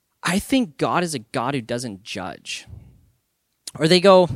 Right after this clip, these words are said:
"How could a loving God actually judge somebody?" Or I, or they go, "I think God is a God of love who would never punish anybody." Or, "I think God is a God who would never create me with certain desires and then ask me to deny myself." And I, I,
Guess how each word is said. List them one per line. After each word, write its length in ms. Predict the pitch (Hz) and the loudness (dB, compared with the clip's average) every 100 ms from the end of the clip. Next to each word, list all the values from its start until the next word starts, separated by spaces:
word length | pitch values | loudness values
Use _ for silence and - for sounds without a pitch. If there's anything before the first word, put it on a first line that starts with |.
| - | -10
"How 280 | - - 220 | -12 -2 -2
could 180 | 233 254 | 2 2
a 100 | 226 | 2
loving 600 | 156 135 147 165 190 185 | 0 -2 -2 -2 -2 -4
God 220 | 151 165 | -2 0
actually 320 | 160 165 170 139 | 0 0 -4 -6
judge 380 | 117 143 160 | -4 -2 -2
somebody?" 420 | - 123 120 123 120 | -4 -4 -4 -4 0
Or 100 | 156 | 2
I, 120 | 156 117 - - | 0 -4 -20 -10
or 80 | 165 | -2
they 80 | 190 | 2
go, 140 | 190 | 2
"I 160 | - 214 | 2 0
think 260 | - 254 170 | 0 -2 2
God 200 | 170 202 | 2 2
is 100 | 175 | 0
a 60 | |
God 220 | 139 147 | 0 2
of 120 | 165 127 | 2 0
love 380 | 113 127 160 | -2 0 0
who 140 | - 180 | -4 0
would 200 | 151 123 | 0 0
never 760 | 127 139 135 135 160 208 170 - _ _ | 0 0 0 2 2 2 0 -4 _ _
punish 380 | - 170 185 - | -6 -2 -2 -4
anybody." 520 | - 220 190 127 117 107 | -2 -2 0 0 -2 0
Or, 240 | 170 165 | 0 2
"I 120 | 180 | 0
think 240 | 214 247 190 | 0 -2 0
God 200 | 185 196 | 2 2
is 100 | 165 | 0
a 60 | |
God 320 | 143 156 180 - | 0 2 2 0
who 140 | 175 | -2
would 220 | 156 139 | 0 0
never 440 | 143 160 190 214 180 | -2 2 4 4 0
create 520 | - 151 143 156 190 | -4 -6 -2 -2 -2
me 120 | 175 | -2
with 160 | 143 - | -2 -2
certain 300 | 165 123 123 | -4 -6 -6
desires 480 | 117 123 151 151 | -4 0 0 0
and 100 | 123 | -2
then 120 | 123 120 | -6 -6
ask 340 | 127 135 - | -4 -6 -6
me 120 | 123 | -10
to 120 | - | -10
deny 300 | 113 107 131 | -10 -8 -8
myself." 520 | 170 101 - - - _ _ _ _ _ _ - - | -8 -10 -12 -14 -16 _ _ _ _ _ _ -20 -4
And 100 | 175 | -2
I, 80 | - | 2
I, 100 | 185 | 2